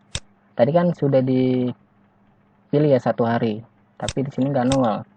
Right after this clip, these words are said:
Jadi cara menongolkannya kita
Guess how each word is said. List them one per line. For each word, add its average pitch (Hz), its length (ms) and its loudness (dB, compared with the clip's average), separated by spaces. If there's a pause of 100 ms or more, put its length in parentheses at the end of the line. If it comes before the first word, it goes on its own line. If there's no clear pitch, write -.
(360)
Jadi 123 240 -2
cara 110 640 0 (400)
menongolkannya 110 1120 -4
kita 127 480 -6